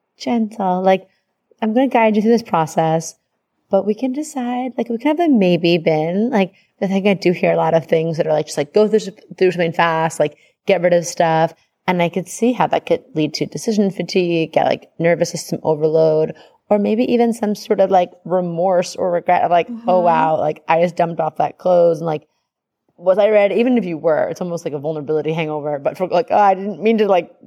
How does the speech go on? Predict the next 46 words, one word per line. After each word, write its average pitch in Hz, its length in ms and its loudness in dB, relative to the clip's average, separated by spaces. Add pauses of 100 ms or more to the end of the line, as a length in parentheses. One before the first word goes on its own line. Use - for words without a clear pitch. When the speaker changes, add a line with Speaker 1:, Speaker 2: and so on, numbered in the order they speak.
Speaker 1:
just 190 200 -6 (560)
do 214 220 0
that 190 400 2
closet - 380 -2
cleanse 190 280 -4
so 190 140 -2
hard." 196 480 2 (140)
Speaker 2:
Yeah. 247 640 -6 (200)
Speaker 1:
So - 280 0
I, - 220 0
I 277 80 0
think 330 180 -4
that's 302 200 -2
beautiful 185 580 2
and 170 100 0
a 170 40 0
nice 165 220 0
invitation. 170 880 -2 (400)
And 170 680 0
I 175 60 2
love 175 240 2
everything 170 260 2
what 160 80 2
you're 160 60 4
saying 156 180 -2
about 151 140 -4
the - 40 -12
closets. 147 600 2
And, 143 100 -2
and 151 100 -2
I 147 60 2
did 135 180 -2
see 143 160 0
again 139 300 -4
on 135 140 -4
your 143 100 -4
blog 139 400 0
that - 80 -8
you - 60 -8
said, - 120 -6
like, 151 120 -4
"Is 156 160 -4
your 165 80 0
closet - 360 -2
haunted?" 170 640 -2 (420)
And 156 480 0